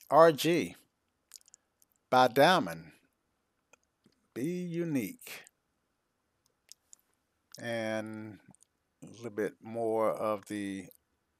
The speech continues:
there's, um, so, looks like, now, there's my oxygen. And I wonder if I got one on the other side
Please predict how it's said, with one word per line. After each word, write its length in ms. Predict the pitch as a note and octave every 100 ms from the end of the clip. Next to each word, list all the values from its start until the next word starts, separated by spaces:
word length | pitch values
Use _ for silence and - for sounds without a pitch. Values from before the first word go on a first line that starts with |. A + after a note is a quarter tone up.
| -
there's, 480 | A#2+ A2+ A2 F#2+ -
um, 500 | A2 G#2 G2+ G2+ F#2+ _ _ _ - - _ _ _ _ - - - - - - - - - - - - - - - - - _ _ _ _ _ _ _ _ _ _ _ _ -
so, 840 | - - - F3 E3+ B2 A2+ G#2+ - - _ _ _ _ _ _ _ _ _ _ _ _ _ _ _ - -
looks 320 | C#3+ E3 -
like, 360 | C#3+ C3 A#2+ - _
now, 340 | C3 B2+ A2+ A2 - - - - - - - - - -
there's 240 | C3+ D#3
my 120 | D#3 B2
oxygen. 840 | - D#3 D3+ G#2+ E2+ G2 G2 G2 _ _ _ _ _ _ _ _ _ _ _ _ _ _ _ _ _ _ _ -
And 320 | B2+ G#2 G#2
I 40 |
wonder 260 | A2 D3 B2
if 100 | -
I 80 | A#2
got 240 | A2+ G2
one 180 | A2+ A2
on 140 | G#2
the 100 | F#2
other 200 | E2 G#2
side 460 | - - A2+ B2+ C3